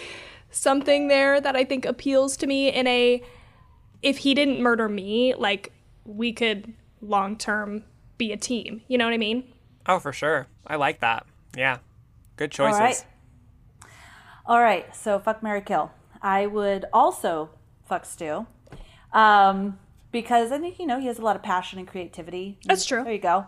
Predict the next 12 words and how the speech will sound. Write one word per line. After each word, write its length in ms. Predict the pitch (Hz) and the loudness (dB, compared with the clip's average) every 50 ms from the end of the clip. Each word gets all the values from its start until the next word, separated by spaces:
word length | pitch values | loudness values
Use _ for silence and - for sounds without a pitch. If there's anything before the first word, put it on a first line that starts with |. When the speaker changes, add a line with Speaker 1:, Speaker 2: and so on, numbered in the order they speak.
| - - - | -8 -16 -6
Speaker 3:
One 200 | 233 233 233 220 | -2 -2 0 0
and 100 | 214 196 | -2 -2
done. 260 | 196 190 185 214 247 - - - _ - _ - | -2 -2 -2 -4 -6 -12 -18 -20 _ -20 _ -10
Move 220 | 202 196 196 185 | -8 -6 -4 -4
on 180 | 190 180 175 180 | -4 -4 -6 -8
to 100 | - - | -12 -14
the 80 | 185 175 | -8 0
next. 220 | 185 466 480 - 480 508 | 0 2 4 6 6 6
Speaker 1:
<laughs> 40 | 494 - 508 466 466 - - 466 466 - - 480 480 466 - - | 6 6 4 4 4 2 0 -2 -2 0 0 0 0 0 4 6
Speaker 3:
Um, 600 | - 247 247 247 240 240 233 226 226 220 226 226 220 - - - - _ - - | 8 8 10 10 10 10 10 8 6 4 2 -2 -6 -10 -18 -20 -20 _ 2 4
I 220 | 226 233 240 247 | 6 6 6 6
would 400 | 262 254 320 262 262 247 247 220 | 6 6 6 6 6 4 2 0